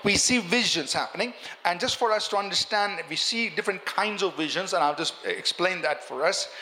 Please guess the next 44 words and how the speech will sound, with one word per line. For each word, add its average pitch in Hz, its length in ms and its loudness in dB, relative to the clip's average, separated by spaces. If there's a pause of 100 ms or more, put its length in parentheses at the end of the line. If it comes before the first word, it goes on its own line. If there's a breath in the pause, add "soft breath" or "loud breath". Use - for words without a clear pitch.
(180 loud breath)
Uh, 160 220 2
God 170 320 4
uses 202 240 2
these 156 200 0
visions 180 400 0
to 135 100 -2
guide 160 340 2
us, 196 180 0
direct 147 320 -2
us. 202 280 -2
Number 147 240 0
one, 220 320 2 (240 loud breath)
there 196 100 4
is 214 120 -4
what 208 180 4
we 214 40 -4
call 208 200 2
as 180 80 -2
a 180 40 0 (140)
spiritual 254 680 0
vision. 147 380 0 (540 loud breath)
This 285 260 2
is 254 160 -2
the 214 100 4
most 190 640 2
common. 135 420 0 (140)
This 226 140 2
is 226 100 -4
what 202 300 2
all 226 360 6
of 269 200 0
us 180 240 2
as 175 120 -4
believers, 135 680 -2 (400 loud breath)
uh, 147 100 4
have 220 720 4 (100)
happening 180 640 0
for 147 240 0
us. - 440 -2 (280 loud breath)
That 175 140 4
means 214 160 2
just 254 220 4
like 233 140 2
how 208 220 2